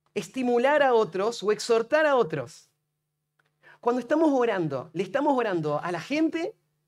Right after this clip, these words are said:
o estamos hablándole a Dios? Usamos la oración para adular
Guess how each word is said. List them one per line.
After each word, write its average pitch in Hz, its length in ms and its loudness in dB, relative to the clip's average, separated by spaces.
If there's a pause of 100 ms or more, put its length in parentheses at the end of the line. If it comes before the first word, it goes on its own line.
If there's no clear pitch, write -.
(1160)
o 180 80 -16
estamos 220 760 -10
hablándole 190 640 -6
a 170 100 -6
Dios? 175 560 -14 (2500)
Usamos 185 380 -6
la 151 60 -4
oración 170 460 -8
para 156 180 -8
adular 143 600 -10